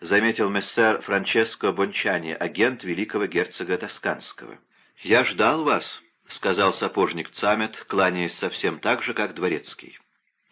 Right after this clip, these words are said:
Он не ложился вовсе. Его душа была полна тревоги, и он изо всех сил старался не обнаружить её.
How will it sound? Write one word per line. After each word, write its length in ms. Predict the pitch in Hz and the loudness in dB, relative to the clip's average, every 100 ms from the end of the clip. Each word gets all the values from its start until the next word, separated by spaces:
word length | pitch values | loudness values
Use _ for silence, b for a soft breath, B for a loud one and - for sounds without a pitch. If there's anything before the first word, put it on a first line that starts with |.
| B - | B 2
Он 180 | 175 | 4
не 80 | 185 | 6
ложился 480 | 175 165 196 185 147 | 4 4 4 2 0
вовсе. 420 | 117 107 - - - _ B B B - | 2 2 -2 -8 -18 _ B B B -2
Его 240 | 90 139 | 2 4
душа 300 | 175 175 170 | 4 4 2
была 220 | 156 160 156 | 4 4 4
полна 320 | 127 123 147 | 4 2 0
тревоги, 540 | 107 98 170 151 76 - B B B B | 0 2 2 2 -4 -18 B B B B
и 120 | 92 | 2
он 220 | 117 165 | 6 6
изо 280 | 131 110 101 | 4 2 2
всех 320 | - 196 196 | 2 2 2
сил 340 | - 156 147 104 | 0 0 0 -2
старался 520 | - 101 131 135 131 | -4 0 0 0 -4
не 80 | 123 | -2
обнаружить 560 | 113 127 123 82 76 | -2 -2 -2 -4 -8
её. 180 | 73 65 | -12 -12